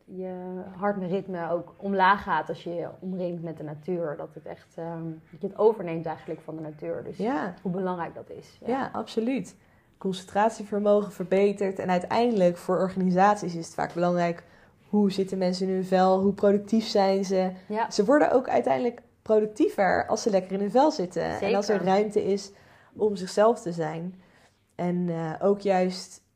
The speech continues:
Speaker 2: die inspanning kunnen afwisselen met ontspanning. Niet alleen maar gaan, gaan, gaan. Maar
Speaker 1: Mm.
Speaker 2: ook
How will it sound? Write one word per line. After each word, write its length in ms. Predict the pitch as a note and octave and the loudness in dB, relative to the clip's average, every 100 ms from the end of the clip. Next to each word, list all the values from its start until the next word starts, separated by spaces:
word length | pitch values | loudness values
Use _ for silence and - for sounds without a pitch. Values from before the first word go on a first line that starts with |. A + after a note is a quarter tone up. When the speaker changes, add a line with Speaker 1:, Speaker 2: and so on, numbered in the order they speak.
| _ | _
Speaker 2:
die 560 | - F3 F#3+ F#3 F#3 F#3 _ _ _ | -20 -8 -6 -4 -6 -10 _ _ _
inspanning 600 | A#3 B3+ B3 G3+ F#3+ F#3 | -2 -2 0 -2 0 -4
kunnen 260 | F#3 F#3 - | -2 -4 2
afwisselen 520 | - - G#3 - F#3 | 2 2 0 -2 -2
met 260 | F3 E3+ - - | -2 -6 -10 -2
ontspanning. 720 | C4+ D#4 - - - - F3 | 0 0 -2 -8 -8 -10 -6
Niet 200 | G#3+ B3 | -2 2
alleen 240 | G#3 G3 | 2 2
maar 140 | F#3 F3+ | 0 -4
gaan, 380 | - G3+ F#3+ | -2 -2 -2
gaan, 280 | F#3 E3+ E3+ | -4 -6 -6
gaan. 340 | - B3 A#3 E3 | -4 -2 -2 -4
Maar 120 | D3+ | 0
Speaker 1:
Mm. 60 | |
Speaker 2:
ook 240 | F#3+ F#3+ | 0 0